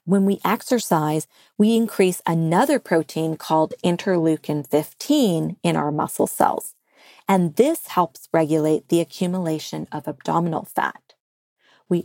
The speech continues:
also know that abdominal fat releases inflammatory cytokines. So it is metabolically active and releases inflammatory agents.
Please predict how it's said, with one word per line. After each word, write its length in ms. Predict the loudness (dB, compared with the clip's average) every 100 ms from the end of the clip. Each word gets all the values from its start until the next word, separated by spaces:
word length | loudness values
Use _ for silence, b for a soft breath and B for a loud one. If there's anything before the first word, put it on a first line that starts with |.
| 2
also 420 | 2 2 -2 -2
know 680 | 0 0 2 2 0 -2 b b b
that 160 | 0 0
abdominal 580 | 0 2 2 2 -2
fat 600 | -6 -2 0 2 0 -4 _
releases 800 | -2 0 2 0 -2 -2 -2 -4
inflammatory 840 | -4 -4 -2 -4 -4 -6 -2 -2 -2
cytokines. 960 | -4 -6 -2 -2 -4 -8 -8 -8 -12 -18
So 280 | -6 -2 0
it 360 | 0 0 -2 -12 _ _ _
is 200 | 0 0
metabolically 800 | 0 0 2 2 2 2 0 -2 -2
active 480 | -2 -4 -2 -4 -4
and 180 | -6 -4
releases 760 | -4 0 0 0 -2 0 -2 -6 b b _ _
inflammatory 1000 | -2 0 0 0 -2 -2 0 2 2 -2 _ _ _ -2
agents. 540 | -2 -2 -8 -10 -18